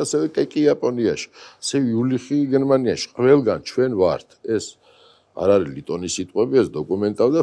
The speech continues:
ფიზიკურად რო ჩახვიდეთ, ნახავთ ქართლის ტექნიკური უნივერსიტეტის პროფესორ მასწავლებლთა, ასე ვთქვათ, ეხლა ბაკალავრები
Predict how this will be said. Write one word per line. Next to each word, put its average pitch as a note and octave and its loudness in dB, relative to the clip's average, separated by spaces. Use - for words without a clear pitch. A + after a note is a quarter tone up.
ფიზიკურად G#2 -2
რო C#2+ -18
ჩახვიდეთ, A2+ -6
ნახავთ B2+ -2
ქართლის A#2 -10
ტექნიკური D#2 -10
უნივერსიტეტის D#2+ -10
პროფესორ - -8
მასწავლებლთა, B2+ -4
ასე - -4
ვთქვათ, F#2+ -2
ეხლა D2+ -6
ბაკალავრები G2 0